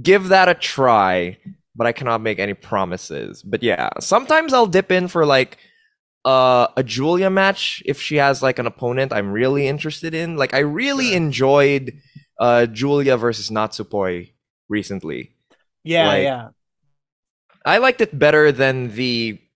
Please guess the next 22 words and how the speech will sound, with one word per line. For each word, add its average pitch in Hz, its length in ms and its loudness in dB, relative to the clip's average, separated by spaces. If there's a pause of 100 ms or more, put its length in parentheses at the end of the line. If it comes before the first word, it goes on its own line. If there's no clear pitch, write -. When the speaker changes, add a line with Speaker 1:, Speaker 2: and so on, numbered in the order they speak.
(220)
Speaker 1:
very 147 480 4
lauded 117 800 2 (360)
Starlight 127 540 0
Kid 160 280 0
Giulia 107 340 -2
match, 85 320 -8
actually. 82 640 -12 (1500)
Speaker 2:
Um, 175 400 -2
I 196 80 2
probably 359 280 0
agree 160 300 -4
with 143 220 -8
you, 113 140 -16 (120)
actually, 135 420 -12
because 147 220 -14
I 180 200 0
didn't, 240 280 -2
I 190 120 2
don't 226 200 -2
think, 214 300 -8
I 180 120 -2
didn't 214 260 -8